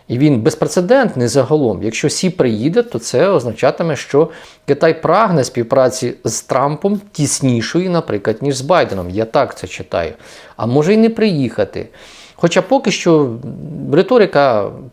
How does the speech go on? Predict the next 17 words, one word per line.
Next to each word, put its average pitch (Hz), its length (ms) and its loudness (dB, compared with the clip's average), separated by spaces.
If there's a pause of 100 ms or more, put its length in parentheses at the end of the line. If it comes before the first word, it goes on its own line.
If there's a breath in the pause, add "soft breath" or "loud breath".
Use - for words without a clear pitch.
(120)
Пекіну 233 380 0
доволі 190 540 2
однозначна. 180 760 2 (360 loud breath)
Вони, 170 240 4
наприклад, 185 400 2
рекомендують 156 600 2
Росії 175 580 0 (260 loud breath)
зробити 160 360 4
так, 185 220 0
щоб 147 220 -2
конфлікт 156 420 -2
не 151 120 2
виходив 156 560 2
за 139 200 0
межі 160 380 0
існуючих 143 720 -2
територій. 104 560 -6